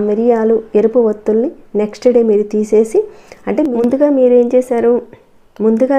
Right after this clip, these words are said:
మీరు ఒక చిన్న ప్రమిద తీసుకున్నారు, దాంట్లో ఎరుపు ఒత్తుల్ని విడివిడిగా వేశారు, ఐదు మిరియాలు వేశారు, ఆవు నేతిని వేశారు, దీపారాధన చేశారు. అదంతా అయిపోయిన తర్వాత నెక్స్ట్ డే వాటన్నిటినీ కూడా తీసేసి, అంటే ఆ ఒత్తుల్ని, మిరియాల్ని, వాటన్నిటినీ తీసేసి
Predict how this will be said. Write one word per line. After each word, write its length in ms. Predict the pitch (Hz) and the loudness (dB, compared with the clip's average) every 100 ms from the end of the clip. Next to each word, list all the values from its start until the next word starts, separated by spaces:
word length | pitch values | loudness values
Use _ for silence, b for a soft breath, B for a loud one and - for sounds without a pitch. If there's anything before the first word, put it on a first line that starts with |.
| 254 | 2
మీరు 180 | 233 - | 2 0
ఒక 80 | - 214 | -2 -2
చిన్న 200 | 226 220 285 | -2 0 -2
ప్రమిద 240 | 285 202 214 240 | -2 0 0 0
తీసుకున్నారు, 540 | 214 - 202 208 208 - - | -4 -4 -6 -4 -6 -12 -6
దాంట్లో 260 | 202 208 254 226 | -4 -4 -2 0
ఎరుపు 200 | 196 202 214 | 0 -2 -4
ఒత్తుల్ని 300 | 208 - 240 | -2 -2 0
విడివిడిగా 400 | 247 196 190 202 233 | 0 2 0 0 0
వేశారు, 360 | 202 196 214 202 B B B 196 | -2 -2 -6 -8 B B B -2
ఐదు 120 | 202 202 | 2 2
మిరియాలు 360 | 196 208 226 220 | 2 0 -2 -2
వేశారు, 340 | 202 202 208 - 196 | -4 -6 -12 -8 -6
ఆవు 160 | 196 214 | -4 -2
నేతిని 280 | 202 196 226 | -4 -2 -2
వేశారు, 380 | 196 196 202 202 - B B B - | -2 -4 -8 -10 -12 B B B -6
దీపారాధన 520 | 208 202 190 185 226 220 | -4 -4 -8 -4 -4 -4
చేశారు. 360 | 208 214 202 - _ | -8 -10 -12 -16 _
అదంతా 320 | 202 190 214 262 | -4 -2 -2 -2
అయిపోయిన 280 | 233 254 247 | 0 0 -2
తర్వాత 220 | 233 233 247 208 | -2 -2 -2 -2
నెక్స్ట్ 260 | 196 - 247 | -4 -4 -2
డే 60 | 247 - b b b _ | -2 -4 b b b _
వాటన్నిటినీ 580 | 196 196 202 220 226 240 233 | -6 -4 -2 -2 -2 -2 0
కూడా 120 | 214 214 | -4 -4
తీసేసి, 460 | 196 202 214 220 427 - B 196 | -4 0 0 2 -2 -2 B -4
అంటే 140 | 214 - | -2 -2
ఆ 20 | 190 | -2
ఒత్తుల్ని, 420 | 190 190 214 220 247 214 | -4 -2 0 2 2 2
మిరియాల్ని, 460 | 190 196 202 214 240 | 2 2 2 2 2
వాటన్నిటినీ 560 | 202 190 196 202 220 220 | 0 -2 0 0 0 0
తీసేసి 400 | 208 208 220 220 | -2 0 -2 2